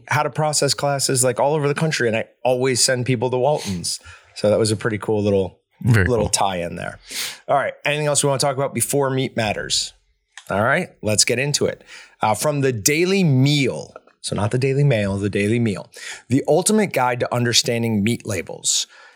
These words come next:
Speaker 1: It says, "Extraneous information, particularly on meat, can be downright misleading.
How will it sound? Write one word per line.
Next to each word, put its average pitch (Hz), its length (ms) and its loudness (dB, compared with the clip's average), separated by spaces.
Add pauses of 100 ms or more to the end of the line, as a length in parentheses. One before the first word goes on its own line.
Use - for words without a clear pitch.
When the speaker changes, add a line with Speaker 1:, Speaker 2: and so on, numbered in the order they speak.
(180)
Speaker 1:
It - 60 2
says, 123 460 4 (460)
"Extraneous 180 880 2
information, 127 600 0
particularly 180 420 0
on 151 200 2
meat, 127 220 0
can 120 160 2
be 110 100 4
downright 123 600 0
misleading. 107 720 -2